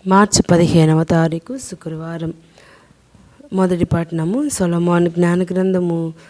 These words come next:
రెండవ అధ్యాయము ఒకటవ వచనము మరియు పన్నెండవ వచనం నుండి ఇరవై రెండవ వచనం వరకు. యోహాను సువార్త ఏడవ అధ్యాయము ఒకటి, రెండు వచనములు మరియు పదవ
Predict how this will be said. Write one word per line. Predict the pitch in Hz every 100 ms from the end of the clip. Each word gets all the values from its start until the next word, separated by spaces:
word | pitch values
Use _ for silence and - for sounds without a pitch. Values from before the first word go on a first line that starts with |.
| _ _ 185
రెండవ | 185 185 175 170
అధ్యాయము | 165 160 165 175 180 240 247
ఒకటవ | 175 - 170
వచనము | 170 - 175 170 220
మరియు | 220 180 170 165
పన్నెండవ | 180 175 175 170 160 160
వచనం | 160 170 160 165
నుండి | 170 175 240 - _ _ _ _ _ 190
ఇరవై | 180 175 175 170
రెండవ | 170 165 160 165 165
వచనం | 165 - 170 165
వరకు. | 170 170 165 175 160 _ _ _ _ _ _ _ _ _ _ _ _ _ _ -
యోహాను | 180 165 160 165
సువార్త | 156 - 185 180 175
ఏడవ | 202 175 165
అధ్యాయము | 160 156 165 175 180 185 175 165 160 - - - - 180
ఒకటి, | 175 175 170
రెండు | 170 165 165
వచనములు | 165 160 - 170 170 190 285 - - - _ 190
మరియు | 180 170 175
పదవ | 170 175 170 170 170